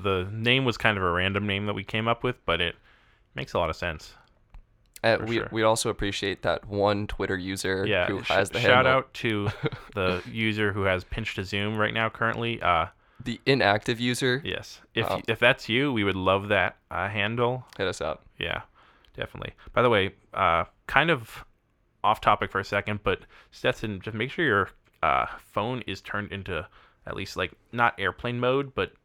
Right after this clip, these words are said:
Speaker 1: turn off the cellular, 'cause I have heard that that does affect recording quality.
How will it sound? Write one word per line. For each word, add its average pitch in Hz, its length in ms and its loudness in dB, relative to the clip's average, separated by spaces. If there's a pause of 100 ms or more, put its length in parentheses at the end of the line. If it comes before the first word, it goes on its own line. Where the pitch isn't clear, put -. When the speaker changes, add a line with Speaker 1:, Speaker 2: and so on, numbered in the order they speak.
(100)
Speaker 1:
turn 110 260 -6
off 92 320 -2
the 98 80 -10
cellular, 104 440 -2
'cause - 160 -6
I 90 120 2
have 113 240 -2
heard 101 180 -4
that 92 180 -4
that - 240 -10
does 95 220 -8
affect - 440 -8
recording 92 500 -8
quality. - 540 -10